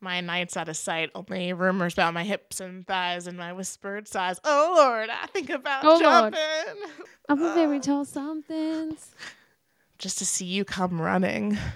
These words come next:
Speaker 2: Running.
Speaker 1: And say the one thing
Speaker 2: Yeah.
Speaker 1: I've been wanting.
Speaker 2: But no.
Speaker 1: Uh, <laughs> it's just such a good song. There have been multiple times where it's finished and I'm like, "Run it back.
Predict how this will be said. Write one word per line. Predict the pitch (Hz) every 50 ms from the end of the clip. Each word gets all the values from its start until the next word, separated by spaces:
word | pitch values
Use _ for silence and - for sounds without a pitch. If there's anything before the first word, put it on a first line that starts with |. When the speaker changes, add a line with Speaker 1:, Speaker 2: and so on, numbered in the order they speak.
| - _
Speaker 2:
Running. | - - 214 339 392 427 427 349 294 294 285 285 285 285 262 233 233 226 226 220 _ _ _ _ _ _
Speaker 1:
And | - 190 196
say | - - 185 180
the | 180 175
one | 175 175 180 190 180
thing | - - 190 180 165 147 180 175 180 180 _ _
Speaker 2:
Yeah. | - - - 240 220 _
Speaker 1:
I've | - 190 175 180
been | 175 170
wanting. | 170 170 170 175 170 - 214 - 214 196 190 - _ _ _ _ _ _ _ _ _ _ _ _ _ _ _ _ _ _ _
Speaker 2:
But | - 214 196 165
no. | - - 202 208 196 190 196 185 - _ _ _ - _ _ _ _ _
Speaker 1:
Uh, | - 196 208 - -
<laughs> |
it's | 220 262 269 254 247 - -
just | 214 208 - -
such | - 196 160 156 - -
a | 214
good | 208 - 202 185 214 -
song. | - - - - - 180 185 185 196 208 - 196
There | 202 196 202
have | 202 196
been | 208 202 208
multiple | 202 180 180 - 190 190
times | - 208 185 175 175 175 175
where | 170 170 170
it's | 185 - -
finished | - - 165 160 160 165 180 - - -
and | 175 170
I'm | 165 165 160
like, | 160 151 160 165 _ _ _ _ _ _ _ _ _
"Run | - - 120 131 135 156 214 311 427
it | - - _
back. | - 110 110 120 - _ _ _ -